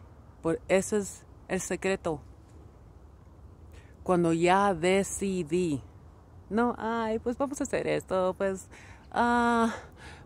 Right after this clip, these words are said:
pues me gustaría hacer esto, pero, uh, no, lo voy a hacer". Cuando ya decidí de hacerlo, de tener algo para mí, algo que yo,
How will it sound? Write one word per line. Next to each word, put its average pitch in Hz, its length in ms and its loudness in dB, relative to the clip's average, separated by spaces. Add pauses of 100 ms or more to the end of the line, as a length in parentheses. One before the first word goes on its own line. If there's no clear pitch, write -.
(120)
pues 294 200 4
me 294 160 8
gustaría 285 480 4
hacer 262 220 2
esto, 233 260 2
pero, 277 240 2
uh, 359 800 2 (180)
no, 180 280 0 (1000)
lo 156 100 2
voy 160 80 4
a - 0 -
hacer". 165 420 -2 (800)
Cuando 180 220 6
ya 175 340 6
decidí 226 800 2 (380)
de 156 80 -2
hacerlo, 151 680 0 (1120)
de 160 460 2
tener 180 320 2
algo 190 260 2
para 156 300 0
mí, 143 340 -2 (560)
algo 170 420 0
que 156 360 -2
yo, 151 500 0